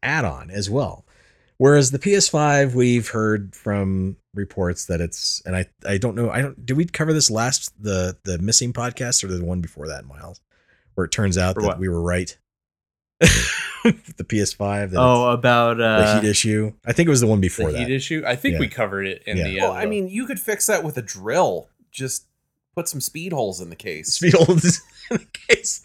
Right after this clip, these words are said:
Speaker 1: Yeah, I'm waiting, I'm waiting for a modify-, for a modified plate to come out to allow for more air, more airflow through the system.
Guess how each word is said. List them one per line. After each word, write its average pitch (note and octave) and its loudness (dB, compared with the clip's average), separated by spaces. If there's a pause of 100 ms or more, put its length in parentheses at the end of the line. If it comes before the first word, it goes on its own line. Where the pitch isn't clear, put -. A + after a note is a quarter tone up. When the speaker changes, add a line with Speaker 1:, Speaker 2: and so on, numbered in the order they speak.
(300)
Speaker 1:
Yeah, D#3+ 10
I'm E3 10
waiting, F#3+ 8
I'm D#3 8
waiting D#3 8
for C3+ 2
a A#2+ 4
modify-, G#2 0
for G#2 0
a F2+ 2
modified F2 2
plate D#2+ -2 (140)
to - -18
come - -8
out E2 -4
to - -8
allow E2 -4
for E2+ -6
more D#2 -4
air, D2+ -12 (420)
more G2 0
airflow F2 -4
through G2+ -8
the F#2 -4
system. A2 -6